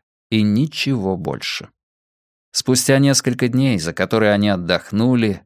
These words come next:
отоспались и отъелись, Майя начала выражать свое недовольство. «Это была не жизнь», — говорила она. «Это слишком походило на смерть. Куда девались все остальные?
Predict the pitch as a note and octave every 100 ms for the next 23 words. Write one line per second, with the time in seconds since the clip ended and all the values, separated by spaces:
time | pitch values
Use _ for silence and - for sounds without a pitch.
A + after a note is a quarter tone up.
0 | - A2 E2+ - - G2+ A#2 G#2 - D#2+
1 | - - F#2+ A#2+ A2+ G2+ - _ _ _
2 | - G2+ A#2 C#3+ D3+ C#3 - A#2 A2+ A2+
3 | G#2+ F#2+ G2+ - G2 F#2 F2+ F2+ F2+ D2+
4 | B1+ - - - - _ _ _ _ _
5 | - - B2+ C#3 D3 D3+ D#3 D3 G3 E3+
6 | G2 - D#2+ E2+ F2+ F2 F#2 E2 C#2+ G#1+
7 | - - A2+ C#3 B2+ - C3+ D#3 - E3+
8 | D#3+ D#3 C#3+ B2+ C#3+ C3+ C3+ B2+ - C#3
9 | D2+ - - - - - D#3+ D#3+ D#3+ G#2+
10 | F#2 G2+ C3 B2+ - B2 B2 - A2+ A2+
11 | G#2 F2 -